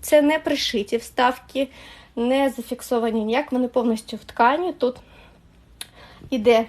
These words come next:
рівномірна тканина, вона переходить у вставки канви і потім переходить знову у рівномірну тканину. Ось це саме така сорочка, вишита, як ось ця сорочка. Ви собі можете створити таку саму красу.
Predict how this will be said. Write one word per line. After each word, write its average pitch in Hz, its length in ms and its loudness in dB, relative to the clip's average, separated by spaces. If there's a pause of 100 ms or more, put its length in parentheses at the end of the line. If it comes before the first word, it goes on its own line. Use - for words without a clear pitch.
рівномірна 240 600 0
тканина, 220 640 -2 (200)
вона 254 280 2
переходить 233 720 0
у 247 40 -6
вставки - 480 -2
канви 214 520 0 (320)
і 302 140 0
потім 262 460 2
переходить 233 600 0
знову 247 300 0
у 214 180 0
рівномірну 226 540 -2
тканину. 220 520 -4
Ось 226 180 -8
це 214 180 -8
саме 220 400 -8
така - 300 -12
сорочка, - 540 -10 (440)
вишита, 220 560 -10 (140)
як 254 440 -8
ось 254 260 -8
ця 202 300 -10 (100)
сорочка. 190 640 -10
Ви 226 80 -14
собі 214 360 -14
можете 285 380 -8
створити 220 480 -14
таку 220 300 -18
саму 220 380 -14
красу. - 520 -20